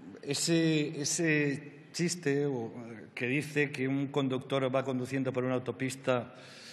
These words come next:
en sentido con-, contrario, oye por la radio que hay alguien que está conduciendo en sentido contrario y exclama, "Uno no, cientos".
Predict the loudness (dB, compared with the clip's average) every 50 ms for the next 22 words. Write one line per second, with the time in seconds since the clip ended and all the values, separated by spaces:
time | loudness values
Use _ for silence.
0 | -16 -18 -12 -8 -6 -4 -2 -2 -2 -2 0 0 0 0 0 0 0 -2 -2 -4
1 | -4 -4 -2 0 4 4 4 6 6 6 4 4 4 2 -2 -8 -4 0 0 2
2 | 2 4 4 4 4 4 4 4 2 0 -2 -8 -12 -14 -16 -12 -2 0 0 2
3 | 2 2 2 4 4 4 4 2 2 0 -2 -2 -6 -10 -14 -18 -20 -20 -20 -20
4 | -16 -6 -2 0 2 2 2 2 2 4 6 6 6 4 4 4 0 -2 -2 -2
5 | -2 -2 0 0 -2 -2 -2 -2 -2 0 0 0 -2 -2 -4 -6 -4 -2 -2 0
6 | 0 0 -2 -2 2 2 2 4 4 4 2 2 2 0 -4 -4 -4 -2 -2 -4
7 | -4 0 2 4 4 4 2 0 -4 -6 -10 -14 -16 -18 -18 -20 -16 -6 0 2
8 | 2 4 4 4 4 4 2 2 0 -2 -4 -8 -4 2 4 4 6 6 4 2
9 | 0 -4 -6 -8 -8 -8 -10 -12